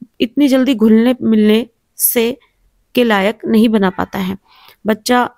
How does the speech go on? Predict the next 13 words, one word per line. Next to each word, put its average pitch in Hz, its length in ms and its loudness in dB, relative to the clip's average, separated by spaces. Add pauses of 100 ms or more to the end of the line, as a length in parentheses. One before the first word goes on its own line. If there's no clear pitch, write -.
यानी 214 260 2
मोहन 214 400 2
जो 220 140 0
है 214 180 0
वो 247 160 -2
सहमा 262 360 -2
सहमा 190 300 -4
सा 185 140 -4
था 185 220 -12 (440)
और 214 440 0 (1400)
रमेश 277 360 0
के 285 120 -4
साथ 220 240 -2